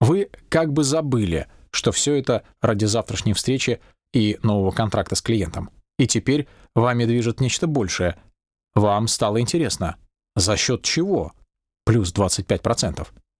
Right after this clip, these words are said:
Вы уже приблизились к разгадке, но главная интрига впереди.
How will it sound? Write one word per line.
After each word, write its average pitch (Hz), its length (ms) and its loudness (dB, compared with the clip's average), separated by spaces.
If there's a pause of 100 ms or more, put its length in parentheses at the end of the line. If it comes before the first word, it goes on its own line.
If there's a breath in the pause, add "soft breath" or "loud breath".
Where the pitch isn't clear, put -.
(1500)
Вы 170 320 4
уже 226 280 0
приблизились 165 760 0
к - 60 -6
разгадке, 123 580 -6 (360)
но 135 160 4
главная 113 720 2
интрига 127 400 0
впереди. 120 520 -2